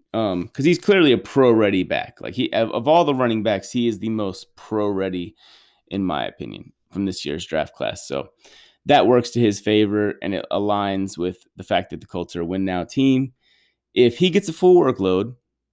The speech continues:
and I know he's a rookie, but he's a smart kid. And if he gets a full workload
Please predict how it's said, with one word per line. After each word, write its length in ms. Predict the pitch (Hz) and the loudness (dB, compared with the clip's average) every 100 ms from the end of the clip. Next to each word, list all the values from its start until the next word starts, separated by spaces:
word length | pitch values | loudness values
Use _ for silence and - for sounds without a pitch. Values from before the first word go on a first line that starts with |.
| _ _ | _ _
and 120 | 117 117 | -4 -2
I 80 | |
know 160 | 127 127 | 0 0
he's 120 | 135 | 0
a 60 | 139 | 0
rookie, 460 | 107 98 90 104 110 - | 0 -2 -6 -8 -12 -10
but 120 | 98 | -8
he's 160 | 107 | -6
a 60 | 90 | -8
smart 380 | - 110 117 - | -6 -4 -4 -2
kid. 340 | 110 98 92 - _ _ - | -4 -4 -6 -14 _ _ -8
And 300 | 101 95 92 | -4 -2 -2
if 80 | |
he 100 | 139 | -2
gets 200 | 131 117 | -2 -4
a 40 | 98 | -10
full 300 | - 131 135 | -2 0 2
workload 600 | 120 - 101 101 92 | 2 2 0 0 0